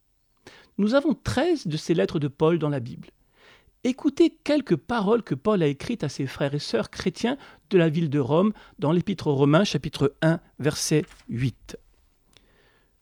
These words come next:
Je rends d'abord grâce à mon Dieu par Jésus-Christ au sujet de vous tous, parce que votre foi est renommée dans le monde entier. »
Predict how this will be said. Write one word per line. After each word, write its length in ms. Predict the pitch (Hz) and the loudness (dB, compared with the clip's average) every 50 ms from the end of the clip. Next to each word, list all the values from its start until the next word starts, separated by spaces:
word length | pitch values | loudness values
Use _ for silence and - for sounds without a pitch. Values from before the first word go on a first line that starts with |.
| _ _ _ | _ _ _
Je 140 | - 139 190 | -2 2 2
rends 200 | 214 240 277 285 | 4 4 4 4
d'abord 340 | 233 240 208 220 208 180 156 | 4 4 6 4 4 2 0
grâce 320 | 143 156 196 220 208 - | -2 0 0 0 2 2
à 80 | 185 175 | 2 4
mon 160 | 160 156 156 | 4 4 2
Dieu 200 | 151 139 170 175 | 2 2 2 0
par 220 | - 165 143 127 | 2 0 -4 -2
Jésus-Christ 720 | 127 - 185 165 - 170 - - - 196 180 - - - 117 - - - - - _ | 2 2 4 4 4 0 -4 -2 -2 -2 -2 -2 -2 -4 -4 -4 -8 -20 -20 -6 _
au 80 | - 151 | 0 0
sujet 320 | - - 190 175 165 214 | 0 0 0 2 4 4
de 100 | 190 196 | 4 4
vous 140 | 196 196 247 | 2 2 2
tous, 480 | 196 - - 277 262 208 - - - - _ _ _ _ | 2 2 2 2 2 0 -2 -8 -14 -18 _ _ _ _
parce 140 | - 143 - | -8 -8 -6
que 100 | - 156 | -2 -2
votre 280 | 147 151 - - 151 139 | -2 -2 0 0 -2 -2
foi 440 | - - - - 165 160 160 170 - - - _ - | -2 -4 -2 2 2 4 4 2 -2 -8 -20 _ -2
est 160 | - 139 135 | 0 0 0
renommée 640 | 127 127 151 220 247 220 214 190 151 139 131 117 - - | 2 4 4 6 6 8 6 6 6 6 4 2 0 -2
dans 180 | 143 143 139 | 0 0 2
le 100 | 135 135 | 4 4
monde 260 | 131 135 135 135 120 | 4 4 2 4 4
entier. » 460 | 139 139 151 - - - 135 - - | 4 4 4 2 0 0 -2 -2 -4